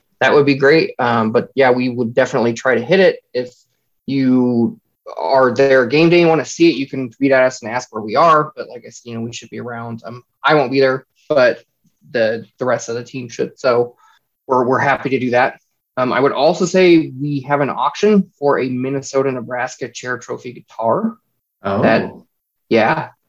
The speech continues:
Speaker 1: that someone was willing to create themselves. And so if you just go to eBay and search for Broken Chair Trophy, it'll come up.
Speaker 2: Okay.
Speaker 1: Um,
Speaker 2: Wow.
Speaker 1: yeah.
Speaker 2: That's awesome.
Speaker 1: And it's like, that's all going to donations as well. Yeah. We,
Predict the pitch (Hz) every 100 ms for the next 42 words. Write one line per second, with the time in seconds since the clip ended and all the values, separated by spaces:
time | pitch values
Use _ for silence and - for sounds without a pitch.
0 | _ 117 - - - 120 120 120 120 117
1 | 127 123 117 113 113 - 123 120 110 127
2 | 117 113 110 123 139 123 127 131 117 170
3 | 180 - 160 131 - _ 110 123 135 151
4 | 160 - _ _ - 113 113 127 127 -
5 | - 117 104 113 117 113 110 110 113 113
6 | 117 135 135 147 156 - _ 117 120 -
7 | 107 95 - _ _ _ _ _ 123 214
8 | 190 180 - - 165 226 202 - - _
9 | _ _ _ - 117 120 123 127 - 139
10 | 131 104 - - - - 170 135 131 143
11 | 135 131 _ _ _ 135 135 127 - -
12 | 135 131 127 123 110 135 131 127 - 123
13 | 113 - 131 131 117